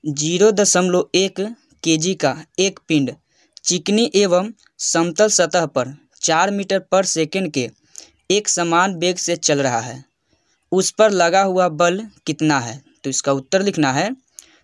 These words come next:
चूँकि त्वरण शून्य है, अतः बल शून्य है। चलिए, बीस नंबर प्रश्न है, दो न्यूटन का एक बल दो केजी द्रव्यमान के एक पिंड पर कार्य करता है, तो उसका त्वरण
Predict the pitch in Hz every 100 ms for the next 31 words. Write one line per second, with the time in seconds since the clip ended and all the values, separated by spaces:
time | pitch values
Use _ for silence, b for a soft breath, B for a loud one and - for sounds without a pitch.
0 | - 180 180 208 165 170 185 208 - 180
1 | 165 127 - _ 175 185 185 151 165 214
2 | 269 - - 143 131 123 113 127 - _
3 | _ - B B B B B - 170 160
4 | 151 214 214 202 170 156 147 151 151 208
5 | 269 _ _ _ _ 147 139 202 220 180
6 | 170 180 202 208 175 - 185 180 147 127
7 | 131 _ 147 151 214 220 180 180 170 175
8 | 170 156 165 156 127 120 _ _ _ _
9 | _ 196 208 _ 175 180 180 175 160 143
10 | 143 143 127 127 120 123 151 - 180 131
11 | - _ _ _ 160 - 196 190 165 170
12 | 214